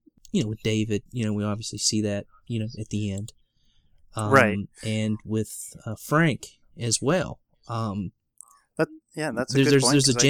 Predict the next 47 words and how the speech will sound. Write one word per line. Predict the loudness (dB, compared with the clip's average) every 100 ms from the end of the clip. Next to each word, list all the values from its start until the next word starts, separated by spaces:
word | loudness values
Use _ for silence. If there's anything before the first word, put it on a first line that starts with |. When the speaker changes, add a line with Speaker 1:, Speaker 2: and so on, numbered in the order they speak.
| 6
Speaker 1:
genuine | 4 4
side, | 6 6 2 2
and | 2
then | 2 0 -2 _ _ _ _ _ _ _ -6 -6 _ -4
transversely, | 2 4 4 8 8 8 8 6
there's | 4 2 0 0
people | 2 2 2
<laughs> |
that | 6
are | 6
good, | 8 8 8 8 4
which | -6 -8
we're, | -6 -6 _ -8
you | -6
know, | -6 -10 -2
we'll | 6
save | 8 8
that | 6 2
for |
chapter | -2 -4 -4
five, | 0 2 2 0 -8 -20 -20 _
but | 2 4
there's | 4 2
Speaker 2:
Mm-hmm. | 4
Speaker 1:
people | 6 6
that | 4
are | 6
good | 6 6
who |
turn | 4 2
out | 2 0
to |
be | 0 0 0
really | 2 2
bad, | 2 0 -2 -6 -14 _ _ _
you | -4 -2
know, | -2 -2 -4
and | 0
Speaker 2:
Right, | 4 4
Speaker 1:
it's, | 4 4
Speaker 2:
and | 2
Speaker 1:
um, | -4 -4 -8 -12 -20 -20 _
that's, | -2 4 6 6 2 _ _ _ _ -8
y-, | -4 -4
you | -2 -2
know, | 0
you, | -2